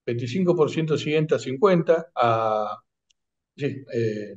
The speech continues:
a treinta, sesenta, noventa y ciento veinte, en vez de hacer todo un pago, por ejemplo, anticipado. Y además,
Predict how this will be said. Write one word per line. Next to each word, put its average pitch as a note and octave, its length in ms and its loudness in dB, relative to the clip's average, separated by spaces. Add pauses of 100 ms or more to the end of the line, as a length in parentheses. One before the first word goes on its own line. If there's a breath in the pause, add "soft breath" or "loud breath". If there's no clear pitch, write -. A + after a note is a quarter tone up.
(1000)
a B2+ 120 -8
treinta, G3 340 6
sesenta, G3 500 2
noventa F3 320 2
y E3+ 40 -2
ciento C#3 320 0
veinte, A#2 340 -2 (720)
en C3 160 -4
vez C#3+ 140 4
de D3 60 4
hacer C#3+ 360 -2
todo C#3+ 140 0
un C#3 140 -2
pago, D3 360 4
por - 120 -2
ejemplo, D#3 400 0
anticipado. A#2 760 -8 (560)
Y F3 140 2
además, F#3+ 600 4